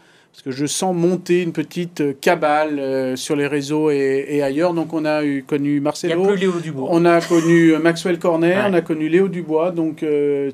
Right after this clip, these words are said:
Speaker 1: ces joueurs-là sont partis. Donc il faut une nouvelle tête de Turc qui semble être Karl Toko Ekambi.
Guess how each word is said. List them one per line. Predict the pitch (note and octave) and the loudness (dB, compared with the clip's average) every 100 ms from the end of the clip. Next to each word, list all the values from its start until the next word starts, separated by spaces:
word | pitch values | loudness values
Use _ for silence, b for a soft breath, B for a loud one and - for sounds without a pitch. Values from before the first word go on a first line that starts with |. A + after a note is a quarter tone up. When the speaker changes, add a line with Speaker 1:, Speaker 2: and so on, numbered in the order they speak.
| - | -8
Speaker 1:
ces | - E3+ | -6 -4
joueurs-là | E3 D3+ D3 | -2 0 -2
sont | D3 G3+ | -4 -6
partis. | F#3 - E3+ G3 B B D#3+ | -6 -6 -10 -10 B B -6
Donc | D#3+ | -4
il | D3+ | -4
faut | D3+ | -4
une | C#3+ | -2
nouvelle | F#3+ G3+ F#3 | 2 0 0
tête | E3+ | -4
de | E3 | -2
Turc | D#3 E3 E3 - C3 | -2 -2 -4 -8 -12
qui | C#3+ | -10
semble | - D3+ C#3+ C#3 | -8 -6 -6 -6
être | D3 C#3 - | -8 -10 -8
Karl | F3 | -8
Toko | D#3+ D3 E3 C#3+ _ C#3+ C#3 C#3+ | -6 -4 -4 -6 _ -8 -8 -6
Ekambi. | C#3+ C3+ C3 B2 A#2+ B2+ E3 | -8 -8 -10 -14 -10 -10 -12